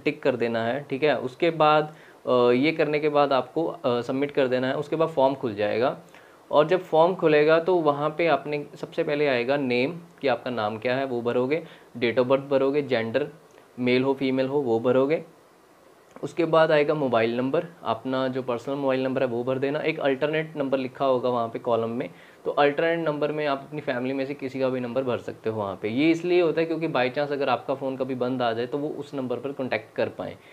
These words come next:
ठीक है। और उसके बाद एक option होगी email आईडी की, वहाँ पे आपने email address भरना है अपना,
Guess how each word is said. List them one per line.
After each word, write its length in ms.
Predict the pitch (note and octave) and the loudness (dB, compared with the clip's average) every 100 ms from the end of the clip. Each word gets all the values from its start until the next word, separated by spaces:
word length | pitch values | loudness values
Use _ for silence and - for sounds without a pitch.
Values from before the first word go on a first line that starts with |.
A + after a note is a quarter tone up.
| - - | -18 -8
ठीक 120 | C#3 | 0
है। 220 | C#3 G#2+ - - - | 0 0 -10 -14 0
और 260 | D3+ D3+ - - | 0 0 -8 -12
उसके 220 | C#3 - | -6 0
बाद 280 | D#3+ D#3+ D3+ | 2 2 0
एक 180 | D3+ D3 | -4 -2
option 240 | C3+ D#3+ | -4 -2
होगी 200 | D3 E3+ - | -4 -4 -2
email 300 | D3 C#3+ B2+ | -2 0 0
आईडी 240 | G#2 G2+ | -2 -4
की, 140 | G2 G2+ | -8 -6
वहाँ 300 | B2 C#3+ D3 | -2 -2 0
पे 80 | D#3 | 0
आपने 340 | C3 D3+ D#3+ | -2 -4 -4
email 280 | D3 D3 C#3 | -4 -2 -2
address 260 | B2+ A#2 A2+ | -2 -4 -6
भरना 240 | A#2 A2 | -8 -4
है 160 | A#2 B2+ | -4 -4
अपना, 320 | - G#2 G#2 | -4 -6 -8